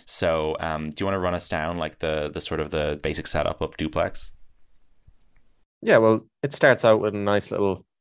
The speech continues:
Speaker 2: animated graphic of the trouble of trying to purchase a house in New York, an ever-relevant theme.
Speaker 1: Yeah.
Speaker 2: Uh, so Ben Sti-, Ben Stiller and Drew Barrymore,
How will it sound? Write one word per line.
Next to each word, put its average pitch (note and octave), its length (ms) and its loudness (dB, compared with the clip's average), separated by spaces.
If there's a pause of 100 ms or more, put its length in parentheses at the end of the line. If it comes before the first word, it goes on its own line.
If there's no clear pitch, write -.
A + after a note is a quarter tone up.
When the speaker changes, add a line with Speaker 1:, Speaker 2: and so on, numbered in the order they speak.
(320)
Speaker 2:
animated G2+ 560 2
graphic F#2+ 480 -2
of F2 320 -8 (180)
the A#2 80 0
trouble F#2 320 2
of E2+ 220 0
trying F#2+ 240 -4
to - 80 -14
purchase - 260 -8
a F#2 60 -6
house E2+ 280 -2
in D#2+ 240 -10
New E2+ 100 -4
York, F2 360 0 (480)
an F#2+ 300 0 (640)
ever-relevant F#2 640 2 (680)
theme. G2+ 380 0 (1000)
Speaker 1:
Yeah. G2 280 -2
Speaker 2:
Uh, B2 320 8
so A2 300 0 (240)
Ben A2 160 4
Sti-, G#2+ 320 -2 (300)
Ben A2 180 2
Stiller G2 340 0
and F#2 180 -4
Drew F#2+ 160 0
Barrymore, F2+ 560 -2